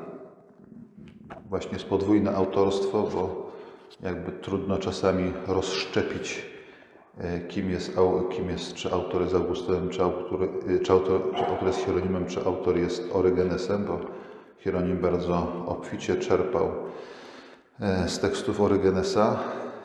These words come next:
więc tekst jest taki bardziej, jak to się mówi, em, tekst jest taki bardziej alegoryczny, nawet jeszcze bardziej niż, niż, niż Augustyn,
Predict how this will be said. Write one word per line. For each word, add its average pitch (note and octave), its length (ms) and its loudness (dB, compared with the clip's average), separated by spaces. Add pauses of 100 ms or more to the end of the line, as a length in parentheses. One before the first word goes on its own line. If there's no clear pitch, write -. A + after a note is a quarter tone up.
(240)
więc G2 260 -4
tekst F#2+ 220 0
jest - 180 0
taki F#2+ 240 0
bardziej, F2+ 680 0 (440)
jak F2+ 200 -6
to F#2+ 120 -4
się F#2 220 -2
mówi, F#2 340 -2 (340)
em, F2 500 -8 (1000)
tekst F#2+ 160 -4
jest - 160 -4
taki F#2+ 220 0
bardziej F2+ 840 -2 (640)
alegoryczny, F#2+ 800 2
nawet F#2+ 300 0
jeszcze F#2 240 -2
bardziej F#2 380 0
niż, - 440 -8
niż, F#2 180 -10
niż F#2+ 300 0
Augustyn, F#2 480 4